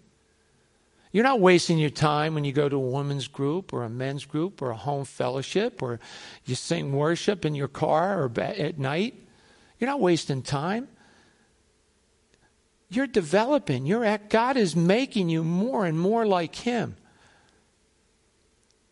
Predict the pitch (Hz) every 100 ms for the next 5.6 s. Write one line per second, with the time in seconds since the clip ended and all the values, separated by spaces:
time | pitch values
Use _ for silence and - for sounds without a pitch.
0 | _ _ _ _ _ 156 185 190 180 -
1 | - 262 269 208 151 - - 147 139 127
2 | 123 139 139 - - - - 160 156 156
3 | 208 208 165 170 202 196 185 180 190 185
4 | 180 151 160 175 202 175 160 160 160 170
5 | 165 180 - 226 240 113